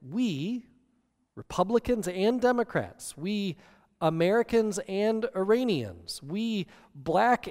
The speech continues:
and white, straight and gay, Christian and Muslim, we, however we think of ourselves as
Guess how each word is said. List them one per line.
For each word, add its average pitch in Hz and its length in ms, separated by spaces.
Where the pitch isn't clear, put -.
and 220 340
white, 220 400
straight 240 460
and 220 340
gay, 202 280
Christian 233 540
and 208 280
Muslim, 196 480
we, 226 380
however 262 500
we 226 160
think 277 260
of 302 80
ourselves 180 520
as 165 180